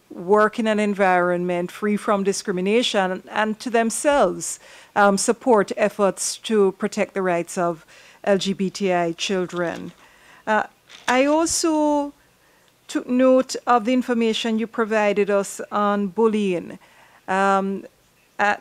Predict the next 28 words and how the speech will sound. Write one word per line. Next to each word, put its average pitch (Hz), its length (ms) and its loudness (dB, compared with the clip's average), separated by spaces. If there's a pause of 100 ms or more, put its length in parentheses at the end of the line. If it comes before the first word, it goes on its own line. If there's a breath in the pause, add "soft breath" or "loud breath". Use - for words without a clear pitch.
(160)
sorry, 208 420 4
on 196 160 2
violence 208 600 2
generally 202 800 -2
and 190 180 0
hate 202 320 0
crimes. 190 720 -4 (640 soft breath)
Uh, 208 240 4 (160)
and 240 320 4
I 247 140 6
noted 262 460 4
how 254 180 2
much 247 340 0
of 226 180 0
this 214 260 0
data 208 640 2
you 208 240 2
were 214 260 4
collecting, 214 840 -2 (680)
and 214 140 2
I 208 80 4
wondered 214 380 4
whether 214 200 0
you 214 200 0
could 233 200 -2
tell 233 240 0
us 202 140 2
something 208 720 0